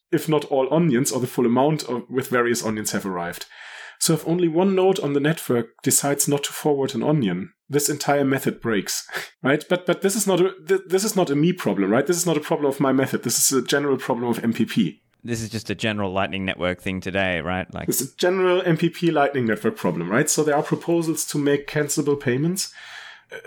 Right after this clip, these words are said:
Speaker 1: onion messages would be required to acknowledge payments, right? So what you would do is you would basically send out an onion, and the recipient would basically send you a message back saying, "Look, I have received this onion.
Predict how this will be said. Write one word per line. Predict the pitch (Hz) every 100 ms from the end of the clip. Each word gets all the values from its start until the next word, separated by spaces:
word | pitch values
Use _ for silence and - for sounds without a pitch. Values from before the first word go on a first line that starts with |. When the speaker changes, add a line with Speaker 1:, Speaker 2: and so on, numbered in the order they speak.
| -
Speaker 1:
onion | 151 160 156
messages | 156 - 151 - -
would | 151 147
be | 143
required | 135 - 135 131 135
to | 135 - - 123
acknowledge | 120 123 131 147 -
payments, | - 160 185 -
right? | 131
So | -
what | 135 127
you | 135
would | 131
do | 160
is | 151 -
you | 127
would | 131
basically | 127 127 135 - 139
send | - 139 143
out | 147
an | 147
onion, | 117 135 160 226 - - - -
and | 139
the | 147
recipient | 139 190 190 151
would | 143
basically | 147 143 156 - 143
send | - 156 -
you |
a | 120
message | 143 160 131 -
back | 113 113
saying, | - 123 123 120
"Look, | 143 -
I | 123
have | 131 -
received | 117 - 190 -
this | - -
onion. | - - 101 139